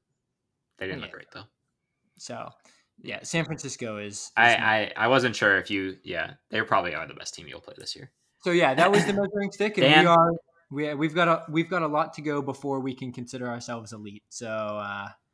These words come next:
Speaker 2: but I
Speaker 1: Yeah.
Speaker 2: think that we can get there. It's just, it's, uh, it's, it's a process, and it's very slow.
Speaker 1: Yep.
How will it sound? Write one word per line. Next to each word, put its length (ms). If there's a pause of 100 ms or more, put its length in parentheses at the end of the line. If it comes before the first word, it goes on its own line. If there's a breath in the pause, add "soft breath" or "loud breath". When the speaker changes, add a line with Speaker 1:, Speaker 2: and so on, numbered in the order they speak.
(360)
Speaker 2:
but 120
I 80
Speaker 1:
Yeah. 100
Speaker 2:
think 180
that 100
we 120
can 160
get 180
there. 340
It's 320
just, 440
it's, 420
uh, 600
it's, 280
it's 300
a 60 (180)
process, 960
and 300
it's 240
very 500
slow. 840
Speaker 1:
Yep. 200